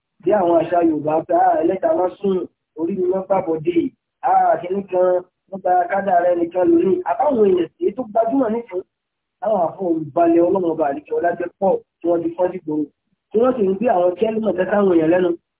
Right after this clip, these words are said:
bí ká máa fà àwọn oníṣọ́nà lálẹ́ ìdínà, bí ká máa fà wọ́n Boko Haram, bí ká máa láwọn ni wọ́n kà fara gbogbo àwọn èèyàn,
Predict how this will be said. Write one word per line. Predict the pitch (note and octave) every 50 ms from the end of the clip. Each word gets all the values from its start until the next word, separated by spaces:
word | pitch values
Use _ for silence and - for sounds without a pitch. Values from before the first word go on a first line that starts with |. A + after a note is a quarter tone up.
| _ _ _ _ _ -
bí | E3+
ká | E4+ B3+ F#3
máa | F3+ E3+ E3+
fà | E3 D3+
àwọn | D3+ E3
oníṣọ́nà | E3+ F#3 F#3 F#3 - G3 G3 F#3 D#3+
lálẹ́ | D3+ E4 E4+ E4+ E4+ E4+ - - E4+ E4+
ìdínà, | E4+ D#4+ D#4 - - E4 E4 C4+ - _ _ _ _ _ _ _ _ -
bí | E3+
ká | E3+ F3+ F#3
máa | F#3 F3 E3+ E3
fà | D3+ D3+
wọ́n | D#3 E3+ F3
Boko | E3+ E3+ E3+ F3+
Haram, | F#3 F#3+ G3 F#3+ F3 C#3+ - _ _ _ _ _ _ -
bí | E4+ E3+
ká | E3+ F#3+ F#3+
máa | G3 F#3 F#3
láwọn | G3+ G3+ F#3 F3
ni | E3+ F3
wọ́n | F#3+ G3 G3
kà | - G3 E3
fara | - F3+ F#3 F#3 F3
gbogbo | E3+ E3+ E3+ F3 E3+
àwọn | E3 E3+ F3
èèyàn, | E3+ E3+ - -